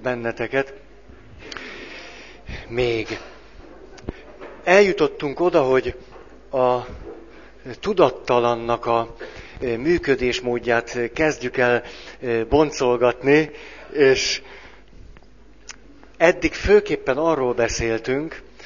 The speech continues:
hogy ha abból a megközelítésből gondolkodunk erről, hogy a tudatunkkal hogyan, ö, hathatunk a tudatalattinkra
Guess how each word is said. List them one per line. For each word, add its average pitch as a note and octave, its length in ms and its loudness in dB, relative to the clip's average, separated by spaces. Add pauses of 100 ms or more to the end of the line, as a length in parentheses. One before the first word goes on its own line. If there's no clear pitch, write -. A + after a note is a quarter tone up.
(220)
hogy B2+ 580 2 (360)
ha C3 200 0
abból F3+ 360 4
a C3 40 2
megközelítésből B2 1200 0
gondolkodunk A#2+ 800 0
erről, G#2+ 560 -2 (580)
hogy - 380 2
a C3+ 140 -4
tudatunkkal A#2 1000 2 (760)
hogyan, E3 420 4
ö, C3+ 300 0
hathatunk C#3 720 -2
a B2 80 2
tudatalattinkra G#2+ 1200 -4